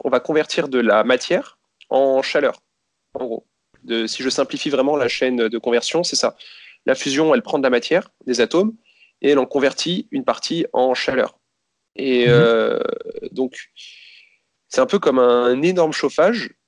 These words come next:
Speaker 1: euh, qu'on installe sur Terre. Alors, tant, tant qu'il n'y en a qu'un seul, ça va, mais si on commence à recouvrir la Terre de ces chauffages-là,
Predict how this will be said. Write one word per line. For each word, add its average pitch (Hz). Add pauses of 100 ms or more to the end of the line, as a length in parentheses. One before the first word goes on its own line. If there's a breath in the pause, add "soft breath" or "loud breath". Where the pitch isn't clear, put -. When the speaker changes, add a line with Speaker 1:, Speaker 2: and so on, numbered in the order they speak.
(320)
Speaker 1:
euh, 120
qu'on 131
installe 131
sur 160
Terre. 117 (120)
Alors, 113
tant, 143
tant 160
qu'il 156
n'y 139
en 131
a 123
qu'un 135
seul, 139
ça 113
va, 165 (280)
mais 135
si -
on 156
commence 151
à 117
recouvrir 160
la 123
Terre 151
de 123
ces -
chauffages-là, 139